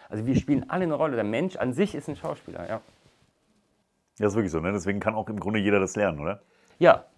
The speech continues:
Speaker 1: weil jeder einfach die Anlage dazu hat. Man muss sich nur bewusst werden darüber, wann spiele ich.
Speaker 2: Ja,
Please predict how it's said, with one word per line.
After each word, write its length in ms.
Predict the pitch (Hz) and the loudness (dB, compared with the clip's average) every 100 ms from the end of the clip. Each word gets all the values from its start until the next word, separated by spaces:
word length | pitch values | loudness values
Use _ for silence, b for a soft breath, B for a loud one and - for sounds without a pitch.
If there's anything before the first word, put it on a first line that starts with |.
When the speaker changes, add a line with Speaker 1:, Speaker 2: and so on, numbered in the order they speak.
| - | -4
Speaker 1:
weil 200 | 113 117 | 2 4
jeder 240 | 123 131 | 4 4
einfach 220 | 82 113 110 | 2 0 -4
die 120 | - | -2
Anlage 300 | 180 147 95 | 0 2 0
dazu 300 | 87 - 82 | -2 -4 -6
hat. 120 | 82 | -4
Man 140 | 95 | -4
muss 100 | 110 | -4
sich 120 | 110 107 | -6 -6
nur 100 | 92 | -4
bewusst 460 | 85 135 190 - | 0 2 2 0
werden 220 | 82 82 | -4 -2
darüber, 320 | 82 80 80 78 | -2 -4 -4 -2
wann 160 | 104 | -2
spiele 320 | 104 - 101 82 | -4 -6 -4 -4
ich. 280 | - - _ b b b b _ | -8 -16 _ b b b b _
Speaker 2:
Ja, 180 | 98 | 0